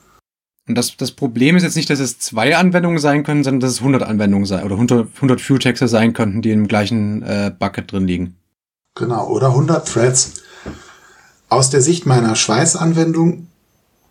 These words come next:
Speaker 2: oder der Realtime-Anwendung habe ich jetzt einfach das Problem, dass viele, mh, dass da Threads drin sind, die ich in meiner Timing-Analyse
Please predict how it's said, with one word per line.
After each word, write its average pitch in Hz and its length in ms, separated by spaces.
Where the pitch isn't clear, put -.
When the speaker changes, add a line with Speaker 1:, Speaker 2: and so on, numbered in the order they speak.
Speaker 2:
oder 107 180
der 104 160
Realtime-Anwendung 131 1040
habe 117 160
ich 127 100
jetzt - 180
einfach - 300
das - 200
Problem, 120 600
dass - 460
viele, 147 760
mh, 110 520
dass 110 200
da 135 140
Threads 123 400
drin 123 240
sind, 156 520
die 123 60
ich 120 160
in 113 80
meiner 107 300
Timing-Analyse 135 1160